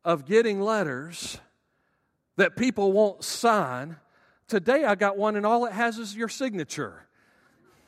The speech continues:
<laughs> Don't allow people to identify you by the same rules that they live by. Let the world identify themselves,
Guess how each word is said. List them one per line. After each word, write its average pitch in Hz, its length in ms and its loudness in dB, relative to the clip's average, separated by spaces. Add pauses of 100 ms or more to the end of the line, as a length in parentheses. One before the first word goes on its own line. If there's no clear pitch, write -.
(1200)
<laughs> - 60 -18 (1600)
Don't 320 380 4
allow 302 380 2
people 262 540 -2
to 220 280 -4
identify 170 840 -2
you 117 420 -10 (1080)
by 131 200 -2
the 127 100 -12
same 175 360 -6
rules 143 360 -4
that 120 240 -12
they 135 160 -6
live 117 420 -10
by. 101 140 -14 (1080)
Let 185 160 0
the 214 80 2
world 190 320 6
identify 170 440 0
themselves, 131 720 -4